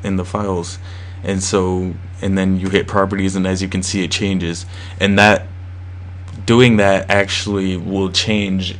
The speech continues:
every single clip that you have in there. So I, what I like to do is I just make the entire video, and then when I'm done with it, instead, instead of having to, like, go through and disable all of them, I can just Tools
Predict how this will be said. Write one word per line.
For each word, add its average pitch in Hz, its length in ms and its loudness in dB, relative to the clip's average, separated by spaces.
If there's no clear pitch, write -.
every 98 260 -2
single 92 640 -4
clip 98 320 2
that 98 160 0
you 95 140 0
have 92 460 0
in 113 260 6
there. 85 260 -4
So 98 460 4
I, 104 160 4
what 107 180 6
I 107 80 8
like 104 220 4
to 95 60 -8
do 101 200 10
is 95 80 6
I 95 100 8
just 95 160 0
make 98 240 2
the 95 80 -2
entire 95 320 2
video, 98 460 4
and 92 120 2
then 95 140 4
when 95 100 4
I'm 92 160 0
done 101 280 6
with 95 180 2
it, 87 220 2
instead, 95 440 0
instead 98 340 -2
of 98 60 2
having 95 260 4
to, 92 100 0
like, 90 200 0
go 90 160 2
through 90 320 -2
and 90 80 -2
disable 90 340 0
all 90 160 2
of 90 80 -4
them, 92 160 2
I 90 80 0
can 90 160 -4
just - 420 -6
Tools 101 560 2